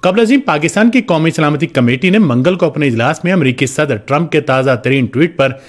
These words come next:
सख्त मायूसी का इजहार करते हुए कहा था कि पाकिस्तान अमेरिकी सदर के इल्जामात के बावजूद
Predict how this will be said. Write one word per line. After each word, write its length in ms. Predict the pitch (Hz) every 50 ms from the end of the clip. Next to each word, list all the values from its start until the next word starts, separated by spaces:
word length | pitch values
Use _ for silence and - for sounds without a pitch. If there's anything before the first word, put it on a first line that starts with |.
| - - - _
सख्त 340 | - - - 170 156 - -
मायूसी 440 | 151 135 123 120 123 127 127 196 185
का 120 | - 165
इजहार 320 | 143 123 107 123 123 117 110
करते 280 | - 120 110 - -
हुए 160 | 147 117 113 104
कहा 220 | - 113 113 143
था 140 | 151 - 170 160
कि 220 | - 135 113 98 - - - - _ - _ _ _
पाकिस्तान 440 | 139 143 143 147 147 - 196 202 208
अमेरिकी 360 | 190 160 143 151 151 - 160 -
सदर 280 | - - 160 160 170 156
के 120 | - 160
इल्जामात 520 | 147 - 147 131 117 123 120 123 139 143 -
के 60 | -
बावजूद 540 | 113 113 107 104 104 104 160 170 160 127 110